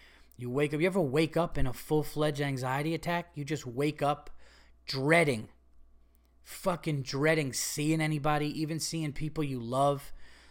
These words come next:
You don't wanna see friends. You don't wanna go out. You don't wanna be social.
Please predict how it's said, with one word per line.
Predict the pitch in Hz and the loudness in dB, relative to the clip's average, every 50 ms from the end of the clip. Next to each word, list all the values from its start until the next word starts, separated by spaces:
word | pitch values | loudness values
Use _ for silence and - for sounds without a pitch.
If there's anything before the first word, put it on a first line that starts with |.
| - - - | -20 -14 -8
You | 135 139 | -4 -2
don't | 147 151 | 0 0
wanna | 156 151 147 123 | 0 0 -2 -2
see | - - 151 139 | -6 -6 -6 -8
friends. | - - - - - 139 139 147 147 147 143 135 123 | -8 -10 -16 -12 -6 -4 -2 -2 0 -2 -2 -4 -4
You | 135 | -2
don't | 143 147 151 | -2 0 0
wanna | 151 147 139 | 0 -2 0
go | 143 139 117 117 | -2 -2 -2 -2
out. | 123 135 139 139 135 - - | -2 0 0 0 0 -2 -4
You | 139 | -4
don't | 139 143 143 | -2 -2 0
wanna | 143 143 139 123 | 0 -2 -2 -4
be | 131 123 | -6 -8
social. | - - - - 135 131 143 135 - - 151 147 143 135 131 | -6 -6 -6 -2 0 0 0 0 0 2 2 2 2 0 -4